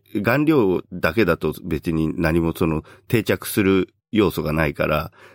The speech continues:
何かしらその定着させていかなきゃいけないって。で、そ-、それの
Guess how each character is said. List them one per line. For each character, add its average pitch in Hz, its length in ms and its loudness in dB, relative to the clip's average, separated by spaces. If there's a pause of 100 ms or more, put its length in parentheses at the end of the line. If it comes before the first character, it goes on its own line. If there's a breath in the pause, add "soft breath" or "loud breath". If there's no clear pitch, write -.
(120)
何 156 160 0
か 160 120 -2
し - 120 -2
ら 139 120 2
そ 131 120 -4
の 117 120 -2
定 127 200 0
着 - 240 -4
さ 110 120 0
せ - 140 -10
て - 80 -2
い - 40 -6
か 98 100 2
な 98 100 0
き 92 100 -2
ゃ - 20 0
い - 40 -2
け 82 100 -4
な 76 80 -6
い - 40 -8
っ - 20 -12
て。 - 340 -6
で、 98 380 2
そ-、 - 560 -8
そ 175 140 2
れ 170 80 4
の 165 260 2